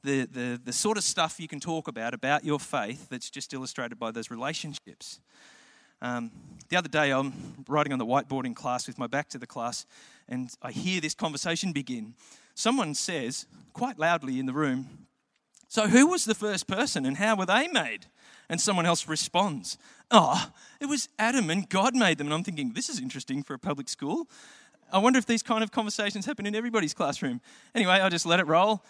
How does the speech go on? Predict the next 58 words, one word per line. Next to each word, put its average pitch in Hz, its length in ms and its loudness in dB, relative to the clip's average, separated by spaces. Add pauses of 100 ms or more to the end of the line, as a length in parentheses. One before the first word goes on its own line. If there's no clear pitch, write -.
(180)
And 165 140 -6
then, 170 300 -2
you 165 80 -10
know, 156 120 0
someone 156 360 0
said, 151 400 2 (420)
"Oh, 131 100 -2
well, 131 120 -2
I 139 40 0
don't 135 140 0
even 139 120 0
believe 131 280 -4
in 131 120 -6
God," 127 320 -4
and 120 80 -6
then 120 180 -8
blah, 131 240 -4
blah. 120 220 -8
It 107 60 -12
went 123 140 -8
back 139 180 -4
and 151 100 -10
forth 143 200 -8
a 135 40 -16
couple 131 200 -12
of - 60 -18
times. 120 260 -10
And 135 80 -4
then, 147 100 -4 (200)
and 156 120 -10
then 151 540 -10
this 156 140 -10
particular 151 440 -6
student 127 300 -8
in 117 60 -6
my 117 120 -10
class 120 320 -12
arrived 131 480 0
at 135 120 -10
this 147 240 -6
end 143 260 -8
point. 113 280 -12
He - 80 -20
said, 120 200 -16
"Well, 147 320 -2 (1120)
I 165 40 -4
think 233 120 0
I 254 80 0
believe 180 400 -4
in 151 80 -2
heaven, 131 540 -10 (1120)
but 156 80 -2
I 156 40 2
don't 156 120 2
necessarily 139 480 -4
believe 117 180 -6
in 110 120 -10
God." 104 340 -8